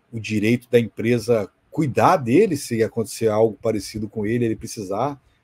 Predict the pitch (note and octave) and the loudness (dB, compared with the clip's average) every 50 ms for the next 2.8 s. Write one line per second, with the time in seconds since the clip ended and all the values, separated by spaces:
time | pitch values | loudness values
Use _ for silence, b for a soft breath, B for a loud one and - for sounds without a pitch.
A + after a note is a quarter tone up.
0 | _ - - - A2+ G#2+ - A2+ G#2 G#2 G#2+ G#2+ G#2+ G2+ F#2 F#2 F#2+ F#2+ G2 A2+ | _ -16 -10 -8 -8 -8 -6 -4 0 2 2 2 2 0 -4 -6 -4 -2 0 2
1 | C3+ D#3 D3 B2+ - - - - - A2 G2+ - A2+ A#2+ - B2+ B2+ B2+ C3 B2 | 2 2 2 -2 -6 -16 -16 -14 -14 -10 -6 -4 -6 -4 -2 -4 -2 0 0 0
2 | A#2 A#2+ B2+ C3 A#2 F#2 F2 G2+ B2 D3+ E3+ E3+ D3+ A2+ F#2+ - | 0 0 0 0 -2 -2 -2 0 0 2 4 6 6 6 4 2